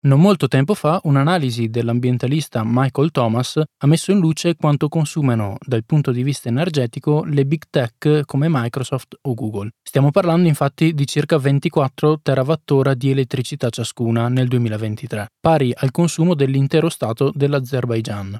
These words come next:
Inutile dire che l'avvento dell'intelligenza artificiale generativa, dal suo addestramento al suo utilizzo vero e proprio, abbia aumentato ulteriormente questi consumi,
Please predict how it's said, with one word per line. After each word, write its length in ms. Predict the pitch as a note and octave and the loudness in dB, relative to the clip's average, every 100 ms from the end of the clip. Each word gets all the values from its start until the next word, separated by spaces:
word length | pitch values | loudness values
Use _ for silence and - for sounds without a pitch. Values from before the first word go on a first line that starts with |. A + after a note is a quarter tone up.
| _ - | _ 0
Inutile 400 | C3+ B2+ C#3+ F3 | 2 4 2 2
dire 400 | E3+ D3+ F3+ F3+ | 4 4 4 2
che 120 | C#3 | 0
l'avvento 420 | B2+ B2+ D3 C#3 | 0 2 2 2
dell'intelligenza 720 | B2 A#2 A#2+ B2+ B2 C3 B2+ A#2+ | 0 0 0 -2 -2 -2 -2 -4
artificiale 560 | - B2 E3+ C3+ B2 | -4 -4 -2 0 0
generativa, 800 | A2+ A#2 B2+ G3 - C3 C3+ D#3+ | 0 0 0 0 -2 0 2 0
dal 220 | - B2+ A2+ | -2 -6 -6
suo 160 | B2 | -4
addestramento 800 | A#2+ A#2 - A#2+ C#3 B2+ A2+ G2 | -4 -6 -2 2 2 2 -2 -8
al 140 | A2 A2+ | -8 -10
suo 160 | - | -6
utilizzo 460 | B2+ B2+ C3+ B2+ A#2 | -4 -2 -4 -2 -2
vero 160 | A#2+ F3 | 0 -2
e 40 | |
proprio, 420 | - B2 C#3+ D3 - - | 0 0 2 2 0 -4
abbia 160 | C3+ B2+ | -2 2
aumentato 580 | C3 C3 F3 E3 - | 2 2 4 2 2
ulteriormente 680 | A#2+ A#2 C#3 G3 C#3+ B2+ A#2+ | -2 0 2 2 2 0 -2
questi 260 | A#2+ - B2 | -6 -8 -6
consumi, 520 | B2 - A#2 A2+ | -6 -4 -4 -2